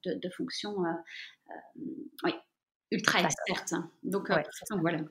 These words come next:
Speaker 1: Et puis tout récemment, typiquement, moi je me suis, euh, formée sur, euh, sur, euh, tout ce qui est mécanisme de la, de la télé-réalité presque. Donc, euh, mais de
Speaker 2: Oui.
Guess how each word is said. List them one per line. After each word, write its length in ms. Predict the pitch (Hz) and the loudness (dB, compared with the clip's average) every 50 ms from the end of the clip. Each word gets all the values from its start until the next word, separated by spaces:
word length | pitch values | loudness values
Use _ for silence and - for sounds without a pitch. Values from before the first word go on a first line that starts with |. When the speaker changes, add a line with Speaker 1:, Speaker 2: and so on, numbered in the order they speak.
| - _ _ | -10 _ _
Speaker 1:
Et 220 | - - - - - | 2 2 2 4 2
puis 180 | - - 196 - | 0 -2 -2 0
tout 140 | - - 185 | 0 2 2
récemment, 420 | 202 202 202 - 175 196 254 262 | 2 2 4 4 4 6 6 4
typiquement, 400 | 240 - 190 - 185 - 226 247 | 4 2 -2 -4 -4 -2 0 0
moi 160 | 254 226 202 | 2 2 4
je 100 | - - | 2 2
me 60 | 202 190 | 2 4
suis, 320 | - - - 202 202 180 | 4 4 4 6 4 4
euh, 100 | 170 170 | 4 2
formée 460 | - - 240 220 - 220 226 247 269 | 2 2 2 4 4 4 6 6 6
sur, 300 | 262 - - 233 196 190 | 6 6 6 6 8 8
euh, 60 | 185 - 320 - - - - - - | 6 6 6 2 0 -2 -2 2 4
sur, 340 | - - - 226 214 220 | 6 8 8 6 6 6
euh, 500 | 208 196 190 185 180 180 180 180 180 175 - - - | 6 6 8 8 8 8 8 8 8 6 4 2 2
tout 80 | 233 | 0
ce 100 | 190 - | 0 0
qui 140 | - - - | -2 0 0
est 80 | 202 208 | 2 4
mécanisme 720 | 214 220 220 - 226 196 208 226 240 226 226 214 202 190 | 4 2 2 2 2 2 4 4 4 4 4 4 4 4
de 120 | 170 185 | 4 6
la, 380 | 185 180 185 180 180 175 180 180 180 | 8 8 8 8 8 6 6 2 2
de 100 | 160 180 | 4 6
la 140 | 185 190 190 | 6 6 6
télé-réalité 800 | 190 - 240 214 226 226 226 220 202 196 202 - - 339 370 339 | 6 6 8 8 8 8 8 4 4 4 2 0 2 2 2 2
presque. 360 | - - 233 214 - - - 202 185 | 2 0 0 0 0 2 2 2 2
Donc, 280 | 196 196 190 - - | 2 0 -2 0 2
euh, 160 | 185 180 180 180 - - - - _ | 4 4 4 2 -2 -6 -8 -4 _
mais 180 | 208 196 180 160 | 2 4 6 8
de 80 | 175 | 8
Speaker 2:
Oui. 120 | 220 285 | 10 10